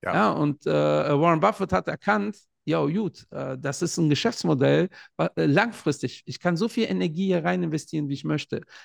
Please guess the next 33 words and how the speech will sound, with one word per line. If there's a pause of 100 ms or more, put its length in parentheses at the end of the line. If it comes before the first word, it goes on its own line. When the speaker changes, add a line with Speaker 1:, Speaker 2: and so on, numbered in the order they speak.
(140)
Speaker 2:
Langfristig
werden
wir
diesen
Wettlauf
verlieren. (220)
Speaker 1:
Mhm,
Speaker 2:
Ja,
Speaker 1:
mhm.
Speaker 2:
also
nehmen
wir
die
Kohle,
die
wir
haben,
und
investieren
das
in
Geschäftsmodelle,
wo
ich
langfristig
überzeugt
bin,
da
werden
wir
eine
Chance
haben.